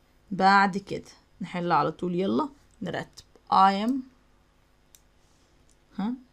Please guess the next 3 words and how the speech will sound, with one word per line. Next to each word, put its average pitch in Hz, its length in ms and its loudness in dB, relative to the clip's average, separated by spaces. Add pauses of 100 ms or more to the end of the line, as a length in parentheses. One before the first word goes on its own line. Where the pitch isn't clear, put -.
(200)
worried 180 420 0 (2500)
about 175 520 -4 (2250)
my 175 540 -6